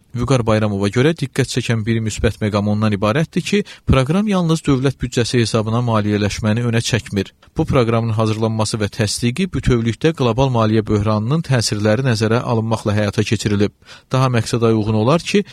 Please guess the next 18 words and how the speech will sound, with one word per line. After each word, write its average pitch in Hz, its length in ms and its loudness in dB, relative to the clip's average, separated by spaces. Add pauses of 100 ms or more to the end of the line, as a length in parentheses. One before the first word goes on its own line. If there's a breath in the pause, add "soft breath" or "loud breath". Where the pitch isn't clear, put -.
(160 loud breath)
proqramın 165 500 2
dövlət 147 380 2
büdcəsindən 131 500 -2
kənarda 127 480 0
olan 113 160 0
mənbələr 117 480 0
hesabına 107 480 -2
həyata 120 320 0
keçiriləcək 110 640 -2
hissəsinə 110 480 -2 (140)
aid 110 180 2
olan 104 160 0
tədbirlər 147 640 0 (160 loud breath)
icranın 156 560 2
ilk 151 300 2
illərinə 107 340 2
təsadüf 107 480 0
etsin. 98 400 -2